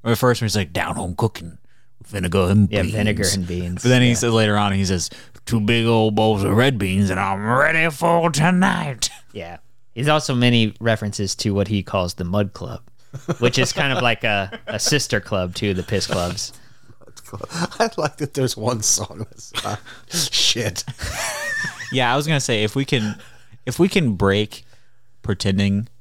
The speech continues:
Speaker 1: uh, that we're taking this super seriously for a second, this, this is the song that
Speaker 3: I think
Speaker 1: almost
Speaker 3: we've broken twenty thousand times.
Speaker 1: No, we haven't.
Speaker 2: It was hard.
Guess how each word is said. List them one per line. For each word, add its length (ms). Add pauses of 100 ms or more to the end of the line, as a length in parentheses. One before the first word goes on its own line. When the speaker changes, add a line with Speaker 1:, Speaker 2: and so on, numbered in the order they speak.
(160)
Speaker 1:
uh, 180
that 140
we're 120
taking 360
this 140
super 300
seriously 520
for 120
a 60
second, 420 (360)
this, 220
this 260
is 120
the 80
song 340
that 180
Speaker 3:
I 60
think 60
Speaker 1:
almost 200
Speaker 3:
we've 120
broken 320
twenty 240
thousand 420
times. 380 (100)
Speaker 1:
No, 120
we 140
haven't. 420
Speaker 2:
It 60
was 160
hard. 340